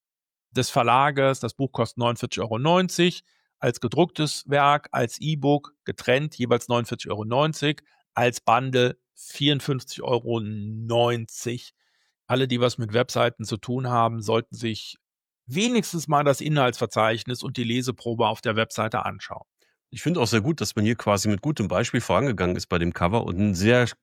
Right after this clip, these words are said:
Speaker 2: kontrastive Farben da gewählt hat, ne, um zu zeigen, da fängt's an. Da
Speaker 1: Genau.
Speaker 2: fangen Überlegungen von, zum Thema Barrierefreiheit et cetera an. Das, das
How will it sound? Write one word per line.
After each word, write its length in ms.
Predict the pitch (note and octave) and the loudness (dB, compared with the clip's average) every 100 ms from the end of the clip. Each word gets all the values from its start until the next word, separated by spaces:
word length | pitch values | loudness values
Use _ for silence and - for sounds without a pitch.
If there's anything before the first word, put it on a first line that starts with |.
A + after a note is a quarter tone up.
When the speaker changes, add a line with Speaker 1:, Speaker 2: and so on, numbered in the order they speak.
| - | 0
Speaker 2:
kontrastive 720 | B2+ A#2 A2 G2+ - C#3 G2+ | 2 4 2 -2 2 2 2
Farben 440 | - B2 B2 F#2+ | 0 2 4 4
da 120 | F2+ F2 | 2 2
gewählt 480 | E2+ E2+ F2 F#2 | 0 2 2 2
hat, 180 | C#3+ D3+ | 0 0
ne, 140 | F#2+ A#2+ | 0 0
um 160 | G#2 | -2
zu 100 | - | -4
zeigen, 460 | G2+ A2 G#2+ A2+ A#2 _ _ _ _ _ - | 0 2 4 4 2 _ _ _ _ _ -2
da 140 | G#2 | 0
fängt's 320 | D#3+ D#3 - | 2 0 0
an. 260 | C#3 A2+ D#2 _ _ _ _ _ | 0 0 -2 _ _ _ _ _
Da 100 | F#2 | 0
Speaker 1:
Genau. 200 | A#2+ A2+ | 0 0
Speaker 2:
fangen 680 | - - - - A#2+ C#3 - | -6 -10 -6 0 2 2 2
Überlegungen 680 | A2 G2+ A2 A#2+ B2 A#2 G#2 | 2 4 4 4 4 2 -2
von, 440 | - G#2+ G2+ E2+ | -2 0 0 -6
zum 140 | G2 G#2 | -6 -4
Thema 240 | A#2 G#2+ | 0 0
Barrierefreiheit 640 | F#2+ F#2+ G#2+ G2+ G2 F#2+ | 2 0 0 -2 -2 -2
et 120 | - - | -4 -6
cetera 340 | G2 - F2+ | -6 -6 -6
an. 280 | F2+ A#2 - _ _ _ _ _ _ _ _ _ _ _ - - - | -2 -4 -6 _ _ _ _ _ _ _ _ _ _ _ -20 -20 -14
Das, 360 | G2+ G#2+ G2 - | -2 0 0 -2
das 380 | F#2 G#2 - | 2 2 0